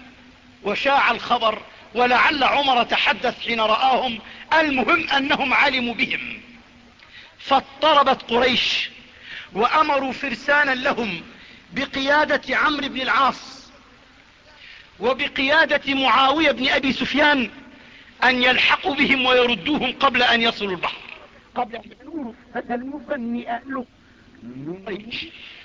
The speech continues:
على الخيل ومعهم السلاح يطاردون الفئة الضعيفة التي تمشي على الأقدام،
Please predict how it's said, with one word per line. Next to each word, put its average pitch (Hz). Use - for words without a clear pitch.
على 240
الخيل 320
ومعهم 240
السلاح 220
يطاردون 254
الفئة 240
الضعيفة 254
التي 254
تمشي 233
على 220
الأقدام، 196